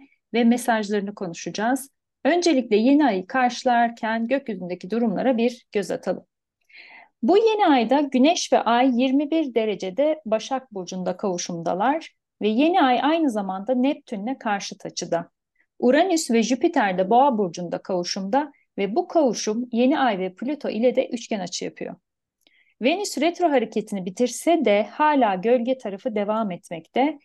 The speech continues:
ve Merkür retrosu da bu yeni ayla birlikte on beş Eylül'de ileri hareketine başlıyor. Evet Tülgüncüm, teorik açıdan gökyüzü yerleşimlerini sevgili dostlarımıza aktardıktan sonra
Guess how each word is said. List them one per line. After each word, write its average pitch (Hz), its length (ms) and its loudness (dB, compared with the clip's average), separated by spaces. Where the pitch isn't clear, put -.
ve 208 80 2
Merkür 277 500 2
retrosu 226 520 -2
da 214 280 -2
bu 294 80 -2
yeni 233 300 0
ayla 170 380 -6
birlikte 240 640 -2
on 277 200 2
beş 202 300 -6
Eylül'de 247 600 -2
ileri 226 320 -4
hareketine 233 680 -6
başlıyor. - 480 -8
Evet 320 300 2
Tülgüncüm, 269 440 4
teorik 302 360 2
açıdan 240 420 0
gökyüzü 254 340 0
yerleşimlerini 240 880 2
sevgili 226 480 -4
dostlarımıza 220 600 -4
aktardıktan 226 1000 -2
sonra 208 580 -6